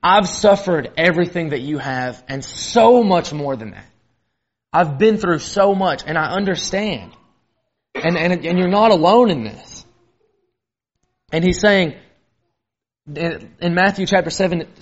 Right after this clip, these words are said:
Matthew chapter seven and verse fourteen, he's, he's saying that principle that's put, put across there in that verse. That the narrow way is hard, and there's gonna be few people that find it. There, there in the first verse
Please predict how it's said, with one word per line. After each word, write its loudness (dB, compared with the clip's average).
Matthew 2
chapter 0
seven -2
and -6
verse -4
fourteen, -4
he's, -10
he's -10
saying -4
that -8
principle -6
that's -8
put, -6
put -2
across -2
there -8
in -8
that -12
verse. -8
That -2
the -2
narrow 4
way 4
is -2
hard, 4
and -6
there's -2
gonna 0
be 0
few -4
people -2
that -2
find 2
it. -14
There, 6
there 4
in 2
the 0
first 2
verse 2